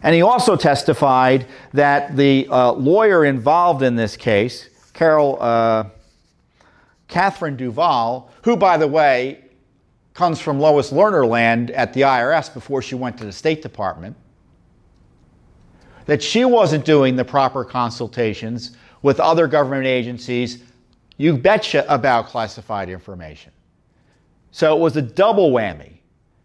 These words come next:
They didn't want other agencies to get involved and start classifying stuff in a way to make Hillary Clinton look bad.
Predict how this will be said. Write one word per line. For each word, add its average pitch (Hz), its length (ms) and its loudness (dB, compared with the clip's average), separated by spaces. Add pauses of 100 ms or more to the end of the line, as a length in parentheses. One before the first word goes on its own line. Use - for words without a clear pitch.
(1160)
They 131 120 2
didn't 175 380 2
want 170 200 2
other 160 240 4
agencies 147 680 0
to 131 100 -8
get 147 220 0
involved 135 720 0
and 131 140 -8
start 135 260 -2
classifying 156 640 -4
stuff 127 360 -8
in 131 80 -10
a 127 40 -8
way 131 220 -2
to 123 80 -6
make 123 240 -6
Hillary 127 260 -4
Clinton 135 280 -12
look 147 260 -6
bad. 107 420 0